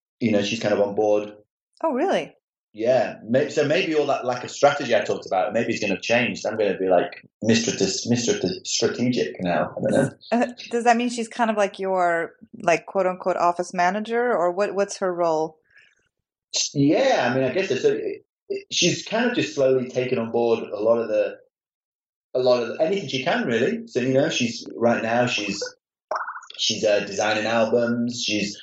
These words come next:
Speaker 1: doing a lot of client, um, like, interaction and a lot of this, the communications. Um, she's doing s-, some of the social media and all that kind of stuff. A lot of the stuff that, that I'm pretty slack with.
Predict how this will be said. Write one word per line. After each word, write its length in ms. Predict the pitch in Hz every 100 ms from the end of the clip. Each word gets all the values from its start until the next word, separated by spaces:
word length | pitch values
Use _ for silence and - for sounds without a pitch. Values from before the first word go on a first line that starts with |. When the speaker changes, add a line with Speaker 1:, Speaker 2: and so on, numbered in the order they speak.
| -
Speaker 1:
doing 200 | 113 107
a 20 |
lot 220 | 104 104
of 80 | 104
client, 420 | - 104 107 104 95
um, 200 | 95 95 - - 113
like, 160 | 107
interaction 640 | 113 110 113 113 - 120 107
and 100 | 104
a 60 |
lot 180 | 104 104
of 140 | 101 -
this, 240 | 101 -
the 140 | 101 98
communications. 1120 | 104 101 107 113 113 123 123 123 123 - - _ -
Um, 500 | 92 95 95 92 - - - - -
she's 1160 | - 113 110 110 110 107 104 104 101 - - - - _ _ _ -
doing 520 | 120 113 110 107 101 -
s-, 300 | - - - -
some 140 | - 101
of 60 |
the 60 | 101
social 300 | 98 95 95
media 440 | 117 123 127 123
and 80 | 120
all 120 | 117
that 120 | 110 110
kind 100 | 113
of 80 |
stuff. 320 | - 127 131 - _
A 40 | 117
lot 140 | -
of 40 | 95
the 60 |
stuff 240 | 107 - 101
that, 160 | 101 - _ _ -
that 160 | 78 - - - _ _ 101
I'm 160 | 101
pretty 160 | - 90
slack 320 | - 98 -
with. 300 | 101 104 107